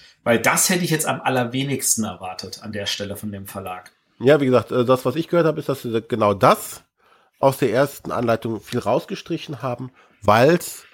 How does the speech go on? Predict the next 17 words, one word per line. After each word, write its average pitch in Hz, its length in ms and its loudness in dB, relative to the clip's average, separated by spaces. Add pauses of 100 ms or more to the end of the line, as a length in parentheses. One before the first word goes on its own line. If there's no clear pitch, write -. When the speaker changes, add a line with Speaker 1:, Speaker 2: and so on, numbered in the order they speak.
(380)
Speaker 2:
ähm, 120 500 4 (600)
nicht 147 200 2
erkennbar 151 500 0
war, 131 220 4
was 123 180 2
ist 143 120 -4
jetzt - 240 -2
ein 110 40 -14
Flavortext, 151 720 0
was 120 160 2
ist - 240 -8
jetzt, - 460 -2
äh, - 100 -2
Regeltext. 110 1400 2 (1120)
Und, 120 600 2
ähm, 110 380 0 (800)
ja. 98 240 0